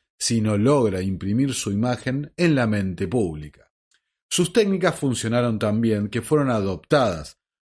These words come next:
por prácticamente todos los sectores que buscaban influir en la opinión pública. Joseph Goebbels, el ministro de propaganda de Hitler, reconoció muy útil el enfoque de Bernays. En su autobiografía,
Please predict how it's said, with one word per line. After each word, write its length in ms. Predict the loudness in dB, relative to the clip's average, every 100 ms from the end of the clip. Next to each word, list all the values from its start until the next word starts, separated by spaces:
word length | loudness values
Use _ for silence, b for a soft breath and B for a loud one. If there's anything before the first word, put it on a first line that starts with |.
| -4
por 180 | -2 2
prácticamente 800 | 2 2 2 2 2 2 0
todos 580 | -2 2 2 4 0 -4
los 240 | -2 0 0
sectores 500 | -2 0 2 2 0
que 140 | -4
buscaban 800 | -4 -4 -4 0 2 4 0 -2
influir 680 | 0 0 0 0 4 4 2
en 140 | -4 -2
la 60 |
opinión 320 | 0 0 0 2
pública. 580 | 2 2 -4 -12 -20 _ _ _ _ _ -2
Joseph 420 | 0 2 0 0
Goebbels, 640 | 2 4 6 4 0 -8
el 160 | -10 -8
ministro 540 | -2 0 2 0 2 2
de 60 |
propaganda 480 | 2 0 0 0 -2
de 120 | -4 0
Hitler, 560 | 0 0 -2 -4 -6 -14 _ -6
reconoció 720 | 0 2 2 2 0 2 2
muy 400 | 2 0 2 2
útil 500 | 2 2 -2 -4 -8
el 160 | -4 0
enfoque 400 | 0 0 0 0
de 100 | -4
Bernays. 760 | -4 -6 -8 -12 -20 -20 -20 _ _ _ _
En 180 | -2 -2
su 220 | 0 2
autobiografía, 1040 | 2 2 0 0 0 -2 -2 2 2 0